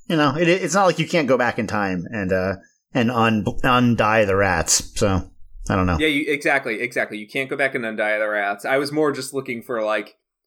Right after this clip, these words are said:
Speaker 2: had he ever at least taken culpability for it?
Speaker 1: Right.
Speaker 2: Because, um, so, uh, Rick, do you have anything that you wanna hit before we, we move to final thoughts?
Speaker 1: Um, well, I would say one thing, uh, that we haven't talked about that I would throw in there is that,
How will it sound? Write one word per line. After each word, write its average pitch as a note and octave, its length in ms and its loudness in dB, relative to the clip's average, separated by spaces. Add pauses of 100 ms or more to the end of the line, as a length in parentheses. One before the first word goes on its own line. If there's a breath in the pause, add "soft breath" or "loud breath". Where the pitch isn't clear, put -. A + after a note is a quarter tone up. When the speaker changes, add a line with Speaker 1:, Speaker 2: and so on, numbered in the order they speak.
Speaker 2:
had B2 180 0
he A#2+ 180 -6
ever A2+ 300 -4
at G#2 160 -10
least A2 240 -10
taken A2 320 -10
culpability G2 760 -10
for G2+ 160 -6
it? - 20 2
Speaker 1:
Right. A#2 180 4
Speaker 2:
Because, D#3+ 180 -8 (480 loud breath)
um, F3 340 2
so, A3+ 240 -4 (140)
uh, F#3+ 240 -2
Rick, G#3+ 320 -2
do F3+ 80 -12
you F#3+ 100 0
have B3 80 -2
anything A#3+ 460 -6
that G#3 100 -8
you G3+ 80 -8
wanna G3 160 -6
hit F#3+ 220 -6
before G3 280 -6
we, F#3 180 -6
we F3+ 120 -12
move F3+ 200 -10
to - 40 -18
final F#3 220 -6
thoughts? G3+ 400 -8 (540)
Speaker 1:
Um, D#3+ 1200 2
well, D3+ 500 2
I C#3+ 80 2
would D#3 200 2
say D3+ 260 2
one C3+ 260 2
thing, C#3 460 2
uh, A2 580 0
that A2+ 100 2
we A#2 100 2
haven't B2+ 280 2
talked B2+ 260 0
about B2+ 340 2
that B2+ 160 2
I A#2 80 2
would A#2 160 2
throw C3+ 260 2
in B2+ 120 2
there B2 200 4
is A2+ 160 2
that, A2 380 2